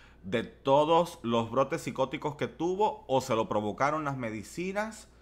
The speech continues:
Ahora sale esta noticia puesto en su cuenta, algo que a mí me dejó anonadada, donde ella asegura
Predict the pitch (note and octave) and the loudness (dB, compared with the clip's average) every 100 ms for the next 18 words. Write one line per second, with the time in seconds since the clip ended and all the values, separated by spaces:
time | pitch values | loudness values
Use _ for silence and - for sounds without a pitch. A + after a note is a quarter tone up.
0 | - - - - - A2 A2+ D3 D3+ D#3 | -20 -20 -20 -6 4 8 8 8 6 4
1 | D3 C#3+ C#3+ B2+ C#3+ E3+ E3+ C3+ - C#3 | 0 0 0 -2 0 -2 2 -2 2 2
2 | D#3 - E3+ - B2+ A2+ - - F#3+ - | 2 2 -2 0 -2 -2 -4 -4 -2 2
3 | E3 E3 D3+ B2+ E3+ E3 C#3 D#3 C#3+ C3 | 2 4 4 6 4 0 0 -2 -2 -2
4 | D3+ - C3+ C3 B2 A#2+ A2 G#2 G#2+ B2+ | -2 -2 0 2 2 0 0 0 4 4
5 | E3 F3+ C3 A2 A2 B2 D#3 D3 A#2+ - | 4 4 2 2 0 0 0 2 0 -2
6 | A2+ G2+ A2+ D3 G3 A#3 | -6 -2 -2 0 0 -2